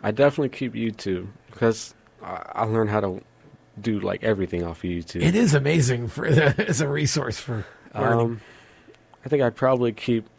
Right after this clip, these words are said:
Speaker 1: either Instagram or Facebook, one of, one of those big social, just
Speaker 2: Okay.
Speaker 1: because you gotta have it.
Speaker 2: Yeah.
Speaker 1: Uh, maybe have a game or something.
Speaker 2: What, what game?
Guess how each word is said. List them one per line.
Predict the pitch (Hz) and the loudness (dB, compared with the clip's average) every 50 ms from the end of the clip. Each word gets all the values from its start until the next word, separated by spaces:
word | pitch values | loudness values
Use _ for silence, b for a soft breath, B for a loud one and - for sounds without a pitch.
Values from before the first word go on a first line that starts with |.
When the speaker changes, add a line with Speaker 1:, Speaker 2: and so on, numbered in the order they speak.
| _ _ _ _ _ _ _ _ _ _ _ _ - | _ _ _ _ _ _ _ _ _ _ _ _ -2
Speaker 1:
either | 143 139 131 123 117 | 0 0 2 2 2
Instagram | 120 127 127 - - 143 120 131 123 120 117 113 110 | 2 2 2 2 -2 -4 -2 0 0 2 0 2 2
or | 110 113 113 | 2 2 2
Facebook, | 110 - 120 110 110 101 - - 113 117 | 2 2 2 2 2 0 0 -2 0 2
one | 135 147 151 | 4 4 4
of, | 156 135 | 2 0
one | 135 151 160 | -2 -2 0
of | 151 | 0
those | 123 120 113 104 - - | 0 -2 -2 -4 -6 -10
big | - 107 101 113 110 107 98 | -16 -6 -2 -2 -2 -2 -2
social, | - - - 107 104 104 - - 107 98 95 95 95 104 - - - - 156 | -6 0 2 2 2 2 0 -2 -2 -2 -2 -4 -6 -10 -16 -14 -8 -4 0
just | 139 143 139 | 0 2 0
Speaker 2:
Okay. | 123 120 | 0 2
Speaker 1:
because | 113 110 104 101 - - _ _ _ _ - 107 - 135 135 - | 2 0 0 0 -4 -12 _ _ _ _ -16 -16 -14 -14 -14 -12
you | - 175 139 110 - - _ - 160 - - | -10 -8 -8 -10 -12 -16 _ -18 -18 -6 0
gotta | - 117 104 101 90 | 2 2 2 2 0
have | 92 92 92 95 87 | -2 -2 -2 -2 -4
it. | 90 - - | -4 -6 -4
Speaker 2:
Yeah. | 123 135 120 110 113 135 139 - b b b b b b b b b b b b b _ - | -4 -2 -2 -2 -2 -4 -6 -8 b b b b b b b b b b b b b _ -6
Speaker 1:
Uh, | - 107 107 110 117 117 117 113 104 B B B B B B B B B B B B B _ _ _ _ _ _ _ _ _ _ _ _ _ _ _ _ _ _ _ _ _ _ _ _ _ _ _ _ _ _ _ _ _ _ _ _ _ _ _ _ _ _ _ _ _ _ _ _ _ _ _ _ _ _ _ _ _ _ _ _ _ _ _ - _ _ _ _ _ - - | -2 0 2 2 2 2 2 0 -2 B B B B B B B B B B B B B _ _ _ _ _ _ _ _ _ _ _ _ _ _ _ _ _ _ _ _ _ _ _ _ _ _ _ _ _ _ _ _ _ _ _ _ _ _ _ _ _ _ _ _ _ _ _ _ _ _ _ _ _ _ _ _ _ _ _ _ _ _ _ -20 _ _ _ _ _ -14 -6
maybe | 147 151 135 117 107 | -2 0 0 2 0
have | 104 101 92 | 0 -2 -2
a | 95 | -4
game | - - 98 95 98 107 120 139 135 - _ _ _ _ _ _ _ - 123 | -4 -2 -2 -2 0 -2 -2 -4 -6 -12 _ _ _ _ _ _ _ -18 -16
or | 110 | -14
something. | - - 120 110 110 110 - 104 | -6 -4 -2 -2 -2 -2 -4 -2
Speaker 2:
What, | 110 143 151 - 147 | -2 -2 -2 -4 -4
what | 131 151 151 131 | -4 -2 0 0
game? | 151 151 151 131 113 107 | 2 2 2 0 -2 -6